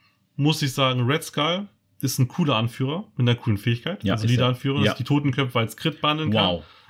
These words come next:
Speaker 1: Entweder muss ich Mana oder Leben ausgeben. Leben nur, wenn ich kein Mana hab. Und das nur für Angriffe. Jetzt kommt da, wo ich sage, da habe ich einmal, ein, zwei Mal falsch gespielt.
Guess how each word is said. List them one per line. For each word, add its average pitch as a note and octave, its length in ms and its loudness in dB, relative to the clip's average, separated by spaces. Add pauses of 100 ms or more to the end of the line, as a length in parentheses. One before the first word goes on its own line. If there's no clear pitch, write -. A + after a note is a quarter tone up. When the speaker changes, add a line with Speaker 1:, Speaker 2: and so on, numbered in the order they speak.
(120)
Speaker 1:
Entweder C#3 540 2
muss C3+ 220 -4
ich A#2 80 -4
Mana C3+ 300 2
oder A2+ 100 2
Leben D3+ 240 2
ausgeben. D3+ 480 -2 (500)
Leben B2 360 8
nur, B2+ 160 8
wenn A2+ 100 4
ich A2+ 100 0
kein G#2+ 160 -2
Mana C3+ 280 2
hab. D#3 240 -2 (320)
Und B2+ 80 0
das A#2+ 180 2
nur C3 100 4
für - 160 -2
Angriffe. C#3 540 -2 (260)
Jetzt D#3 160 0
kommt F#3 220 2
da, F3+ 220 2
wo D#3+ 100 0
ich D#3 80 -2
sage, D#3+ 140 2
da D3+ 60 2
habe D3+ 80 0
ich - 120 -14
einmal, E3 300 0
ein, D#3+ 160 -2
zwei D#3+ 100 -6
Mal C#3 160 2
falsch C3+ 320 -4
gespielt. D#3 420 -4